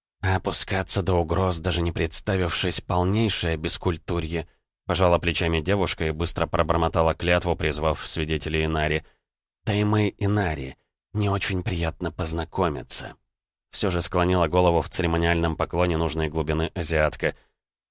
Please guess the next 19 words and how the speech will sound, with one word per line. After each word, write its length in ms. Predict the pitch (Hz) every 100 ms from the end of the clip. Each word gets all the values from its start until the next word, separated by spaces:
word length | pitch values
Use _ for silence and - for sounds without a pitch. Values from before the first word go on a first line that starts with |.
| _ _
"Мария 300 | 123 156 165
Петровна 400 | 165 165 160 160
Кречет", 500 | 156 123 90 98 - - _ _
пришлось 360 | 92 82 87 82
представиться 600 | 85 82 - 85 80 85
Марии 440 | 80 80 104 95 - _ _
и 60 | 98
следом 360 | 101 110 113
произнести 500 | 110 95 95 90 -
клятву 460 | 101 87 82 85 87
о 60 | 92
неразглашении. 960 | 87 80 78 82 - 85 73 67 64 - _ _ _ -
"А 80 | 127
теперь 240 | - 165
перейдем 480 | 160 151 143 156 156
к 40 |
цели 240 | - 156 151
визита. 440 | 151 131 113 110 - _
Света, 440 | - 131 143 143